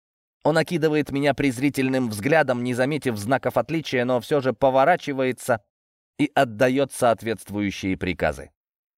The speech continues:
Демон-многоножка складывается пополам, поднимая переднюю часть тела. Его морда еще сильнее вытягивается. Со стен летят стрелы, но достигают лишь конечностей демонов.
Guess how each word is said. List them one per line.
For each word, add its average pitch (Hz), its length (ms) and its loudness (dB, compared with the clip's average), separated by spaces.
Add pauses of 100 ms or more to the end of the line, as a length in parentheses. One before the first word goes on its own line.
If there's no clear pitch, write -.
(160)
Демон-многоножка 156 1300 2
складывается 123 800 0
пополам, 123 600 2
поднимая 110 600 0
переднюю 107 560 -2
часть - 480 -2 (100)
тела. 90 380 -2 (580)
Его 110 320 0
морда 127 340 2
еще 120 320 -2
сильнее 117 640 0
вытягивается. 78 1040 -4
Со 113 220 -2
стен 123 380 -2
летят 110 460 0
стрелы, 131 540 0
но 104 120 -4
достигают 117 640 -2
лишь 127 280 -4
конечностей 98 920 -4
демонов. 78 600 -6